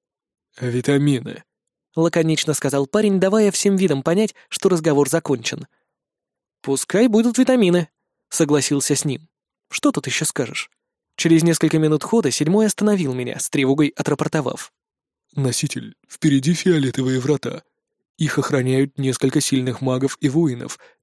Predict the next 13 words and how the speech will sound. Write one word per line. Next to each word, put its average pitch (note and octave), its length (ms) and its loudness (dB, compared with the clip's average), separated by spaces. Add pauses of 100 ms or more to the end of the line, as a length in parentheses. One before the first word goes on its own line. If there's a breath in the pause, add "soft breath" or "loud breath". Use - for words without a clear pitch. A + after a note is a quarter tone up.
а C#3+ 100 0
также C#3 380 0
я C#3 180 4
отчетливо C3 520 -2
чувствую C#3 380 0
присутствие C3+ 600 -2
там D3 300 -2 (260 soft breath)
множества C#3+ 640 2
обычных B2+ 460 -4
людей. B2+ 440 -2 (440)
Похоже, C3 420 0
пленников». B2 800 -4 (920)
«Проклятье! - 760 -10